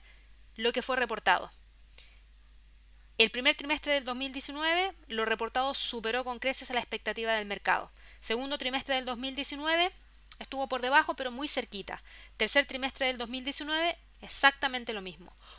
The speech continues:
Cuarto trimestre del dos mil diecinueve, muy por sobre lo que el mercado esperaba. Y ahora nos toca el reporte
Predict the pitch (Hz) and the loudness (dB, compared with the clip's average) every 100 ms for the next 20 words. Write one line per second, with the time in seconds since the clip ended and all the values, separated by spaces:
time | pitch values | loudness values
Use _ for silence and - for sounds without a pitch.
0 | - - 320 359 - 285 254 262 320 294 | -18 2 4 4 0 -4 -2 0 0 0
1 | 294 247 226 269 262 269 233 247 247 185 | -2 -2 -6 -6 -4 -4 -2 0 0 0
2 | - - - 220 302 349 - 240 - 302 | -6 -18 -10 -4 -2 -2 -2 -2 0 0
3 | 302 269 233 220 214 - 240 233 - 190 | 0 -2 -2 -4 -6 0 0 0 -2 2
4 | 180 - - - - - - - - - | 2 0 -10 -20 -20 -20 -20 -20 -20 -20
5 | - - - 226 247 262 - 269 285 - | -20 -18 4 6 6 2 -2 0 2 2
6 | 220 214 214 247 277 - 302 302 | 0 0 0 2 0 0 -2 -2